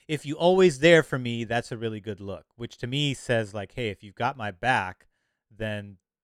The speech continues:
that means something to me." And Houston, as we know, that's been reported, and from my, from where I'm sitting, from,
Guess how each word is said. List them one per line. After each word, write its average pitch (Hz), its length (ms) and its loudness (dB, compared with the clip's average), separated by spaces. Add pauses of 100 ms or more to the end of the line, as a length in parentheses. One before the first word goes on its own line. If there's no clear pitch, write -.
(160)
that 117 220 -6
means 120 300 -8
something 90 460 -14
to - 120 -16
me." 92 380 -20 (140)
And 98 440 -12 (100)
Houston, 101 540 -12
as 95 260 -12
we 98 100 -16
know, 98 460 -4 (260)
that's 110 180 -10
been 117 160 -10
reported, 113 540 -4
and 104 400 -10 (500)
from 110 180 -8
my, 120 400 0 (300)
from 117 140 -16
where 113 140 -4
I'm 131 160 -4
sitting, 107 460 -10
from, 101 260 -20